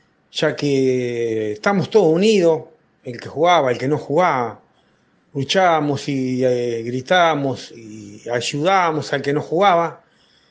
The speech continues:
Y la verdad que fue sensacional. Haber, eh, compartido con mis compañeros del ochenta y seis, ese grupo inolvidable, y salí campeón invicto afuera, de visitante en México,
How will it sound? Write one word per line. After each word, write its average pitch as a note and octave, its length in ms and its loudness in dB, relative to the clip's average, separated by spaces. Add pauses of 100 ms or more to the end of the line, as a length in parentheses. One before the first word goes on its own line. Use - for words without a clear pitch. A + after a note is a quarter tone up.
(300)
Y C#3+ 120 -6
la C#3+ 120 0
verdad E3 300 2
que D#3+ 120 0
fue D#3 220 0
sensacional. C#3 880 -2 (680)
Haber, D3 320 2
eh, C#3 220 2
compartido C#3 760 2
con B2+ 440 -2
mis A#2+ 120 -8
compañeros D3 560 0
del C#3 100 2
ochenta C3 300 -4
y C3 60 -6
seis, F#3 360 0 (480)
ese D3+ 260 -2
grupo D3+ 360 2
inolvidable, D3 640 2
y - 20 -6
salí D#3 300 -2
campeón D#3 440 2
invicto D#3 840 2
afuera, D3+ 680 2 (440)
de C#3 160 0
visitante D3 800 0
en C#3+ 120 -2
México, F3 760 -2